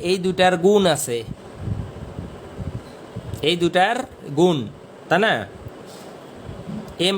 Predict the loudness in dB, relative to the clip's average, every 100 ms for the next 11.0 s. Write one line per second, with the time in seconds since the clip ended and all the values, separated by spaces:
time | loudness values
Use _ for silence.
0 | 2 2 2 0 0 -2 -6 -2 2 4
1 | 4 2 0 -4 0 2 4 4 2 0
2 | 2 2 2 4 4 4 2 2 2 0
3 | -2 -2 0 4 4 2 2 4 6 6
4 | 4 2 -6 -10 -8 -8 -8 -8 -10 -12
5 | -14 -16 -16 -14 -14 -14 -14 -14 -8 0
6 | 0 0 -2 -2 -4 -8 -10 -10 -12 -14
7 | -16 -16 -18 -16 -10 -4 2 4 4 2
8 | 0 4 4 4 0 -2 -8 -18 -16 -2
9 | 0 2 2 2 4 2 2 -2 -8 -16
10 | -20 -20 -18 -18 -16 -4 2 2 2 -2